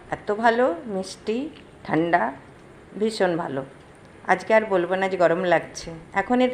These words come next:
এই টাইমটার ওয়েদারটা ভীষণ ভালো। কিন্তু সকাল থেকে কিন্তু ভালো ছিল না, সকালে রোদ ছিল না ঠিকই,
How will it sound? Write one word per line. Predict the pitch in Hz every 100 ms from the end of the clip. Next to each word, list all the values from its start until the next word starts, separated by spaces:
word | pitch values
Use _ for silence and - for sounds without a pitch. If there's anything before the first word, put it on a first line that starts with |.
| -
এই | 220 247
টাইমটার | 254 247 247 247
ওয়েদারটা | 208 196 202 - 262
ভীষণ | 220 226 - 202 147
ভালো। | 143 123 151 - - - - - - -
কিন্তু | 196 185 202 247 254 - -
সকাল | - 185 180 202
থেকে | 220 247
কিন্তু | 247 240 240
ভালো | 220 175 196
ছিল | - 196 185
না, | 165 156 - - - -
সকালে | 202 190 196 208
রোদ | 220 247
ছিল | - 262 240
না | 233
ঠিকই, | 226 220 - 240